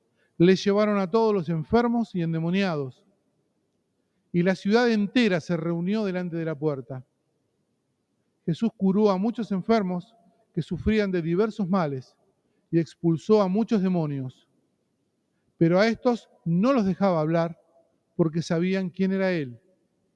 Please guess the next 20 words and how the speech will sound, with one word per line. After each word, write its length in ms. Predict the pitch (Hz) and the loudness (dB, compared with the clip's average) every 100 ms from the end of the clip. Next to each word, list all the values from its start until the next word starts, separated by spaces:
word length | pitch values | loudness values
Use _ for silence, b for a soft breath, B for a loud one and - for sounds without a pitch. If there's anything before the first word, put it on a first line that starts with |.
| _ _ _ _ _ _ _ _ _ _ _ _ _ _ _ _ _ _ _ _ _ _ _ | _ _ _ _ _ _ _ _ _ _ _ _ _ _ _ _ _ _ _ _ _ _ _
Por 100 | 147 | -12
la 80 | 131 | -8
mañana, 580 | 147 175 208 202 208 202 _ _ _ _ _ _ - | 0 2 4 2 0 -6 _ _ _ _ _ _ -4
antes 340 | 214 220 208 | 0 0 0
de 80 | 185 | -2
que 100 | 165 | -2
amaneciera, 720 | 160 151 151 220 226 208 214 - _ _ _ - | -4 -6 -4 0 2 0 -4 -10 _ _ _ -4
Jesús 320 | 180 - 277 | -4 -2 -2
se 120 | 247 | 0
levantó, 600 | 208 185 175 170 180 127 _ _ _ _ _ _ _ | 2 0 -2 -2 -2 -2 _ _ _ _ _ _ _
salió 540 | - 170 196 247 277 | -2 2 2 2 2
y 120 | 196 | -2
fue 240 | - 214 214 | -2 0 2
a 20 | |
un 100 | 208 | 2
lugar 260 | 185 190 | 2 2
desierto. 720 | 175 165 185 156 127 131 113 _ _ _ _ _ _ _ _ _ _ _ _ _ _ 147 | -2 0 2 2 0 -8 -12 _ _ _ _ _ _ _ _ _ _ _ _ _ _ -12
Allí 220 | - 226 | -4 -4
estuvo 260 | - 220 | 0 4
orando. 500 | 208 202 180 151 123 | 4 4 2 -4 -8